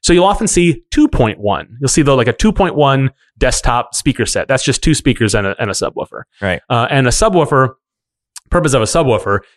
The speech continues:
Speaker 1: is to basically just, uh, send out the, uh, uh, signals at the low end, uh, that the speakers are, are unable to handle. So there's two ways to do that.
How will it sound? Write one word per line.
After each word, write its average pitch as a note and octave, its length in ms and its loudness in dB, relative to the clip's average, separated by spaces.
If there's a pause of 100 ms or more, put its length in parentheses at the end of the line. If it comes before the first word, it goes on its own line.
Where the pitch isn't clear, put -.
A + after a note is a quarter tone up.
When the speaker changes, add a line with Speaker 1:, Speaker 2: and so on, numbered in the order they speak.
(120)
Speaker 1:
is C3 220 2
to B2 360 4
basically B2+ 400 0
just, C#3+ 400 0 (260)
uh, A#2 180 2
send B2+ 360 0
out G#2+ 260 0
the, A#2 300 0
uh, - 20 4 (280)
uh, A2 140 0
signals A#2+ 400 0
at A2+ 80 -2
the G2 80 -2
low G#2+ 260 2
end, G#2+ 340 0 (340)
uh, A#2+ 100 0
that A2+ 160 -2
the B2 80 0
speakers B2 540 0
are, A2 120 2 (140)
are A2+ 120 0
unable A2 300 0
to F#2+ 60 -2
handle. G2 380 -2
So - 120 -2
there's A2 200 2
two A#3+ 320 0
ways G3+ 300 4
to E3+ 100 -2
do C3 220 2
that. F#2 280 -2